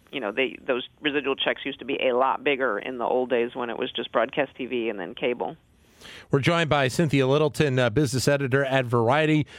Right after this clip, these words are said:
Speaker 2: talking about what's going on in the world of entertainment. But with this, this concern about,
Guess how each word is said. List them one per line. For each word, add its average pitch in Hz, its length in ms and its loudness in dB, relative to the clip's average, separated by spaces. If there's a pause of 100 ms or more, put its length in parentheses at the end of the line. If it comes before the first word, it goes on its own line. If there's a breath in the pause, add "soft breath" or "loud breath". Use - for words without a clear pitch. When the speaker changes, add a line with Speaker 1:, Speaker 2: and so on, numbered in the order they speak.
(160 loud breath)
Speaker 2:
talking 151 200 2
about 131 180 4
what's 123 160 -2
going 139 200 4
on 139 160 4
in 135 60 2
the 123 80 4
world 139 180 4
of 127 80 2
entertainment. 135 500 2
But 160 180 0
with 180 280 2
this, 170 360 2 (280 loud breath)
this 151 180 2
concern 185 580 2
about, 127 520 2